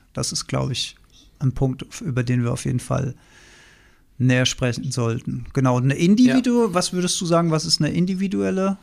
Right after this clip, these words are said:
Speaker 1: Identität, Lee?
Speaker 2: Die, vielleicht die Mischung daraus, ne? Also wär für mich eher, also ich, ich hab gerade die, die Unterscheidung von, von Tolle nicht so richtig vor Augen.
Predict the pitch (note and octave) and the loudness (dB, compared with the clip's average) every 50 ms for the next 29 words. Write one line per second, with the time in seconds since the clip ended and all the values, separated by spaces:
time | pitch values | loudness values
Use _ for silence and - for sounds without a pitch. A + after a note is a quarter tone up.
0 | - - - E3 E3 F3 E3+ F3 E3+ E3+ - F3+ F#3 F#3 F#3+ - - - - - | -10 -6 -4 -2 -2 -2 -4 -6 -8 -8 -6 -6 -6 -6 -6 -10 -14 -20 -20 -20
1 | - - - - D#3+ E3 F#3 F#3+ - - - - - B2 B2 B2 A2+ G2 G#2 F#2+ | -20 -14 -8 -6 -4 -4 -2 -2 0 0 0 2 2 2 2 2 2 0 -2 0
2 | B2 B2 A2+ - - A#2 A2 A2+ A2 - C#3+ C3 A#2+ A#2+ A#2 A#2 A2+ C3+ D#3 E3 | 0 0 2 2 2 4 4 4 4 2 2 4 4 4 4 6 6 4 6 6
3 | C#3 A2 - - C3+ D3 F3 F3+ - - - - - - - G#2 A2 A2+ A2 A2+ | 4 4 2 2 2 0 0 0 -2 -8 -14 -16 -16 -14 -10 -4 -4 -2 0 2
4 | A2 A#2 A2 - - A#2+ A2+ A#2+ B2 A#2 - B2+ A#2 G#2+ G#2+ G2+ G2+ G2 G2+ A2+ | 2 2 2 2 2 2 2 4 2 2 0 0 2 2 4 4 4 4 2 2
5 | A2 A2+ A2+ A2 - - - A#2+ A2 - - - - A2 A2 B2 B2 - - A#2+ | 2 2 2 2 2 0 -2 -4 -2 -2 -4 -4 -4 -4 -4 -4 -4 -4 -2 0
6 | A2+ A2+ A2+ A2+ A2 A2 A2 A2 G#2+ G#2+ G2+ G#2+ A2+ G#2 G#2 G#2+ G#2 G2 G#2+ G#2 | 2 2 2 2 2 0 0 0 0 0 -2 -2 -4 -2 -2 -2 -4 -4 -4 -2
7 | - A#2 A2 A2+ B2 A#2 - - A#2+ G#2+ G#2 G2+ - - A2+ G#2 - - A#2 B2 | 0 2 2 2 0 -2 -2 -2 -2 -2 -2 -4 -4 -6 -6 -6 -2 0 0 0
8 | B2+ A#2+ B2 A#2+ - - A#2+ A#2+ A#2 - - B2 A#2 - - - - B2 G2+ - | 0 -2 -2 -4 -4 -4 -4 -4 -4 -4 -4 -4 -4 -4 -6 -4 0 0 2 2
9 | G#2 A2 B2+ D3+ E3+ F#3 | 2 2 2 0 -2 -6